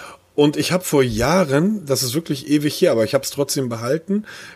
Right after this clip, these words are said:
gelesen und ich hab die Studie dann rausgesucht. Das war die erste Langzeitstudie, die, ähm, unabhängige, ähm, Universitäten der U S A, äh, bezüglich Handystrahlung durchgeführt haben.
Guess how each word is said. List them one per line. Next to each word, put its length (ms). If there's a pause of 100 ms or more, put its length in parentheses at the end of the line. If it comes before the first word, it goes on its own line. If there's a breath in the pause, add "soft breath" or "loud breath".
(100)
gelesen 840
und 180
ich 120
hab 80
die 100
Studie 360
dann 180
rausgesucht. 580
Das 160
war 80
die 140
erste 400
Langzeitstudie, 1400
die, 600
ähm, 440
unabhängige, 1000
ähm, 300
Universitäten 720
der 100
U 100
S 140
A, 300
äh, 640
bezüglich 500
Handystrahlung 720
durchgeführt 560
haben. 240